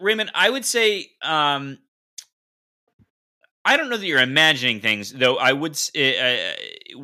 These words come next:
I know at least, uh, on our Twitter handle, we handle a few pe-, we follow a few people and, and who, uh, are Big Ten en-, enthusiasts who are also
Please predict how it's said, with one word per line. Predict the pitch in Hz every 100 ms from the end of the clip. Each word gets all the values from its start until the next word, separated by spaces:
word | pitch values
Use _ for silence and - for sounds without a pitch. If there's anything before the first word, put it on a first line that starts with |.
| 120
I | 120 147
know | 160 156 143 131
at | 131
least, | 127 135 - - - -
uh, | 117 104 98 92 92 90 85 -
on | 107 104 95 98
our | 127
Twitter | 127 - 117
handle, | 104 98 95 90
we | 92 90 90 87 - -
handle | 107 101 98
a | 92
few | - - - - - 139 135
pe-, | 131 - 113
we | 110 113
follow | 113 117
a | 107
few | - 113
people | 113 110 104 98
and, | 90 -
and | 98 92 _ _ _ _ _ _ _ _ _ _
who, | 117 110 101 _ _ _ _ _ _ _ _ _
uh, | 107 95 90 87 -
are | 123 113 98 _ _ -
Big | 196 151
Ten | 175 151
en-, | 139 127 123 -
enthusiasts | 123 113 151 135 104 101 98 - -
who | - 120
are | 110 107
also | 117 113 - 117 107 98 92 87